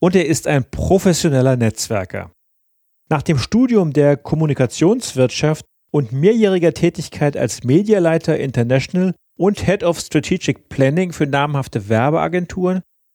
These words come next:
gründete er zweitausenddrei sein erstes Beratungsunternehmen für gewerbliche Schutzrechte, Media, Marketing und Markenberatung. Mit ihm spreche ich über Netzwerke und die Kraft, die sich aus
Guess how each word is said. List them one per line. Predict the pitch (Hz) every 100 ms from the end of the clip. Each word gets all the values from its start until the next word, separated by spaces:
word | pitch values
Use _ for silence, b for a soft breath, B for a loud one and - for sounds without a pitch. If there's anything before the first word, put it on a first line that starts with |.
| _
gründete | - 180 190 170
er | 147 151
zweitausenddrei | - 147 143 131 120 113 110 107 113 175 202
sein | 160 143
erstes | 135 147 143 -
Beratungsunternehmen | 131 110 110 156 175 - 160 160 156 156 143
für | 143
gewerbliche | 127 113 120 - 120 110
Schutzrechte, | - 160 - - 160 - - 160 - _
Media, | 117 117 143 143 160 160 156 143
Marketing | 120 117 151 - 139 135 135 _ -
und | 165 170 -
Markenberatung. | 120 127 139 127 104 107 - 92 80 _ _ _ _ _ _ _ _ _ _ _
Mit | 160 170
ihm | 262 330
spreche | - 202 208 196
ich | 180 -
über | 160 147
Netzwerke | 127 123 185 - 185 185 190 196 -
und | 156
die | 139
Kraft, | - - 170 165 - -
die | 139
sich | 127 -
aus | 139 117